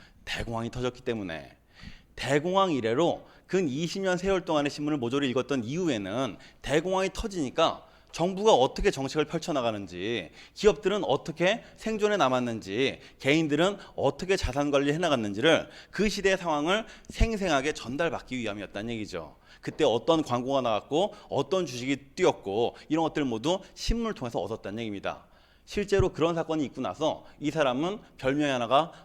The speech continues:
더 늘어버려요. 위기의 남자. 예.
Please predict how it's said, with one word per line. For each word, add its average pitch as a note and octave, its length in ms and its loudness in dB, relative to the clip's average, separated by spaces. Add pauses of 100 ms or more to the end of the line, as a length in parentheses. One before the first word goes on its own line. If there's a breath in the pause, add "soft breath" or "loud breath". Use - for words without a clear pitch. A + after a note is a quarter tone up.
더 C#3 220 0
늘어버려요. A2+ 680 2 (960 soft breath)
위기의 C#3+ 800 0 (500)
남자. G2+ 460 -8 (320)
예. E2+ 360 -14